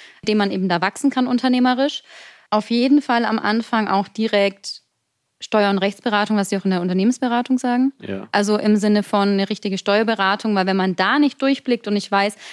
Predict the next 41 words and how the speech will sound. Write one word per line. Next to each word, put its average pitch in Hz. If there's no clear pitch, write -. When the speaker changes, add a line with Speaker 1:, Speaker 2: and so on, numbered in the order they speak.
Speaker 1:
welche 214
Unterlagen, 196
was 196
muss 233
wann, 208
wie, 202
wo 190
sein, 185
ich -
glaub, 165
dann 185
dreht 185
man 180
durch, 165
wenn 180
man 170
das -
Speaker 2:
Ja. -
Speaker 1:
am 190
Anfang 185
an 185
nicht 190
hat. 269
Und 302
das 214
hätte 226
ich 208
nicht 285
gesagt, 269
dass 240
ich 220
den 269
Punkt 294
wahrscheinlich 247
mal 208
sag. 202
Speaker 2:
Na, 208
jetzt -
bin 110
ich 104
gespannt. 107